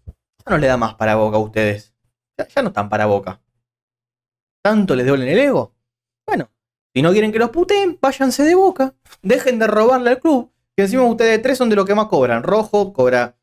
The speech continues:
dos palos y medio, creo que cobra. Chiquito también, creo que un palo y medio, dos palos. Y Paul Fernández debe cobrar dos, un palo y algo también.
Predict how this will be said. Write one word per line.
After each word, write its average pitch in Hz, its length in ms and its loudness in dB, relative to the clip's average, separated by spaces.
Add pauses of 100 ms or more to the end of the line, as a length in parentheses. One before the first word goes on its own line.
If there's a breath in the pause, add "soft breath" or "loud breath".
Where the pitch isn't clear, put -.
(360)
dos 135 180 0
palos 143 200 0
y 180 60 2
medio, 233 280 2
creo 170 140 0
que 185 100 0
cobra. 233 300 2
Chiquito 143 380 -2
también, 131 260 0
creo 135 140 0
que 123 80 0
un 127 160 -2
palo 135 180 0
y 135 60 0
medio, 143 420 2
dos 127 140 0
palos. 262 400 0 (720)
Y 143 100 0
Paul 151 200 0
Fernández 165 320 0
debe 135 160 0
cobrar 131 220 2
dos, 127 180 0 (180)
un 139 140 -2
palo 143 240 2
y 123 80 0
algo 107 260 0
también. 101 420 -4